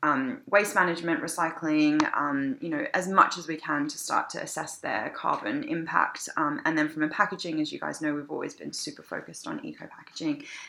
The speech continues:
and trying to be at the forefront of all developments there. So we currently use bioplastic and glass, but there's super exciting things happening in packaging, and we just wanna be first adopters of that as well.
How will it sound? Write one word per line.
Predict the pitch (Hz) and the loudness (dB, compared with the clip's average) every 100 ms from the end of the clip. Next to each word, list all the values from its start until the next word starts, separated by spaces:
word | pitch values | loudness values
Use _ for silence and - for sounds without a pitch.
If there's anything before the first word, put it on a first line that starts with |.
| - | 2
and | 175 170 165 - - | 4 6 2 -2 -6
trying | - 196 185 175 | 0 4 6 4
to | 175 | 0
be | - 156 | -2 -2
at | - | -2
the | |
forefront | 151 156 151 - 147 131 120 - | -4 -4 -4 -2 -2 -2 -4 -4
of | 147 139 - | -4 -4 -4
all | 165 151 | -4 -2
developments | - 78 95 - 110 - | -4 -2 -2 -2 -6 -6
there. | 98 98 | -6 -4
So | - | -2
we | 156 | -2
currently | 151 131 - 143 | -2 -4 -2 -2
use | 143 139 | -2 0
bioplastic | 143 - - - 151 - | -2 -2 -6 -10 -10 -6
and | 143 | -2
glass, | 147 139 135 135 - - - - - | 0 0 0 -4 -12 -14 -16 0 8
but | 156 - - | 8 8 4
there's | 175 165 | 2 2
super | - 190 185 | 0 0 2
exciting | 165 - - - | -2 0 2 2
things | - - | -2 -6
happening | - - - | -8 -6 -6
in | 147 | -6
packaging, | 147 - - 147 | -8 -10 -6 -4
and | 143 | -2
we | 147 | -2
just | 147 156 | -4 -4
wanna | 147 | -4
be | 143 - - | -4 -8 -8
first | - - - - | -6 -6 -6 -6
adopters | - - 87 - | -8 -6 -12 -10
of | |
that | - - | -6 -6
as | 151 | -6
well. | 71 58 - | -4 -4 -6